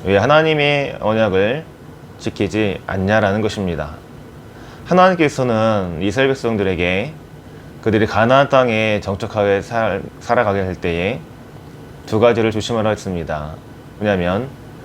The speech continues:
그 땅의 주민과 언약을 맺지 말라는 것이고, 그들이 세운 우상의 제단들을 헐라는 것입니다. 근데 이스라엘 백성들이 가나안 땅에 들어가서 그 주민을 다 쫓아내지 아니하고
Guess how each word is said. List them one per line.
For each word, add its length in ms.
그 120
땅의 220
주민과 500
언약을 720
맺지 540
말라는 360
것이고, 540
그들이 260
세운 340
우상의 580
제단들을 680
헐라는 340
것입니다. 500
근데 160
이스라엘 280
백성들이 640
가나안 260
땅에 160
들어가서 640
그 80
주민을 380
다 200
쫓아내지 520
아니하고 720